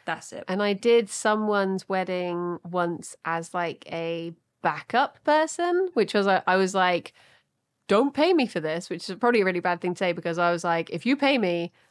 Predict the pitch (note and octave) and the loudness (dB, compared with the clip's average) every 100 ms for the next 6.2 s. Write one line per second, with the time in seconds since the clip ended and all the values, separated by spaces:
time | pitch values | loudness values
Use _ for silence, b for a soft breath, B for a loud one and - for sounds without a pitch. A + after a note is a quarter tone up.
0 | - F3+ G3+ G3+ F3+ E3+ F3 F3 E3+ D#3 | -2 2 4 4 4 6 4 4 2 2
1 | F#3 - G3+ F3+ F3 G3+ F#3 F#3+ F3 E3+ | 0 2 0 0 -2 -2 0 0 2 2
2 | E3 E3 D#3 D#3 D#3+ D#3+ D#3+ D#3+ _ _ | 0 -4 -6 -4 -4 -2 -4 -6 _ _
3 | G3 F#3 - - G3 F#3 - F3+ G3 A3+ | -6 -6 -6 0 2 4 0 0 2 0
4 | G3+ - G3+ F#3 F3+ F3+ F3 E3 G3 A3 | -2 0 0 0 -2 -4 -4 -2 0 -2
5 | - A#3 F#4 A4 - D4+ - C#4+ C#4 C4+ | 2 2 2 2 0 0 0 -2 -2 -2
6 | C4 | -4